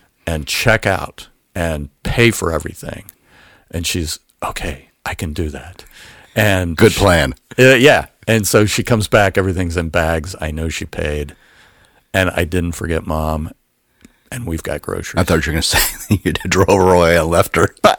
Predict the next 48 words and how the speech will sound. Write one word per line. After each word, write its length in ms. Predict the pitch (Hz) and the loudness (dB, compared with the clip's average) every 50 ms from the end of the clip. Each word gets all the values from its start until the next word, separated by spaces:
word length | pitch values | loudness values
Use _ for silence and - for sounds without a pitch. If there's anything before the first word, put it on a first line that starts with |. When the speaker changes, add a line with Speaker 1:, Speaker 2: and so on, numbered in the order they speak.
| - - | 2 2
Speaker 1:
I, 160 | 165 - - - | 2 2 4 4
you 100 | 147 143 | 6 6
know, 160 | 151 160 151 - | 8 6 6 6
I, 120 | 147 160 | 2 2
that's 360 | - 123 123 151 170 - - | 2 4 6 6 6 6 4
what 200 | 143 165 156 135 | 4 6 6 8
I 100 | 120 120 | 6 4
thought 400 | - - - 147 131 131 131 123 - | 4 4 4 6 6 6 6 4 2
I 100 | 117 110 | 2 2
was 240 | 104 104 101 92 87 | 2 2 0 -2 0
gonna 200 | 90 113 101 101 | 0 0 0 0
do. 140 | 90 113 117 | 0 2 2
I 120 | 101 113 | 4 4
thought, 340 | 113 - 139 123 120 110 - - | 6 6 6 6 6 4 2 0
"I'm 260 | 98 120 135 143 127 | 0 2 2 0 0
gonna 200 | 113 120 117 107 | 2 2 2 2
show 320 | - - - 123 113 110 | 0 2 4 6 6 8
up 220 | 110 107 - - - | 6 6 4 2 0
to 80 | 110 | -6
plant 340 | - - - 104 98 95 82 | -4 -2 -2 0 0 0 2
bulbs 320 | 90 104 104 104 104 98 | 2 4 4 4 2 0
again, 420 | 101 92 90 90 92 90 87 87 85 - - - - - - - | -4 -2 -2 -2 0 0 -2 -4 -6 -10 -14 -18 -18 -18 -12 -6
and 100 | 104 104 | -2 0
then 120 | 110 110 110 | 2 4 4
I'm 120 | 104 95 | 2 2
gonna 160 | 92 92 90 | 2 2 2
realize 520 | 87 90 92 92 87 85 85 82 78 - - - | 2 4 4 4 4 4 4 2 0 -4 -2 -2
Speaker 2:
I 140 | - - | 0 2
forgot 240 | - 107 110 80 - - - | 4 4 4 4 2 0 2
Mom." 300 | - 104 95 92 - - - 247 - - - 339 339 - - - - 349 - - | 2 4 4 4 2 2 0 2 4 4 4 4 2 2 0 0 0 0 -2 -2
<laughs> 400 | - - - _ _ _ _ - | -6 -6 -20 _ _ _ _ 0
Back 200 | - 98 92 - | 0 0 2 2
in 120 | 92 82 78 | -2 -4 -2
two 240 | - - 101 90 | -2 -2 -2 -2
thousand 460 | 80 - 85 82 80 80 80 - 80 73 | 0 0 0 2 2 0 0 -2 -4 -4
and 240 | 73 73 71 71 - - _ | -4 -6 -8 -10 -12 -16 _
eleven, 600 | - 60 65 78 78 78 67 58 62 67 71 71 _ - - _ _ _ _ _ _ _ _ _ _ _ _ - | -12 -8 -6 -4 -4 -4 -4 -6 -8 -10 -10 -12 _ -20 -20 _ _ _ _ _ _ _ _ _ _ _ _ -14
I 80 | - - | -10 -6
left 240 | 82 78 73 - - | -4 -4 -4 -4 -6
the 80 | 73 | -8
job 300 | 65 73 76 73 71 69 | -4 -4 -4 -4 -4 -6
that 100 | 69 69 | -6 -8
I 60 | 69 | -8
was 120 | 65 67 71 | -8 -8 -8
at, 180 | 71 69 69 - _ _ _ _ _ _ _ _ _ _ _ _ _ _ - | -10 -10 -10 -12 _ _ _ _ _ _ _ _ _ _ _ _ _ _ -12
very 300 | - 80 92 85 80 80 | -2 0 0 0 0 0
burned 320 | 73 71 78 76 71 73 76 | 0 0 0 0 0 -2 -4
out, 340 | 73 69 69 69 76 - | -4 -4 -4 -8 -8 -10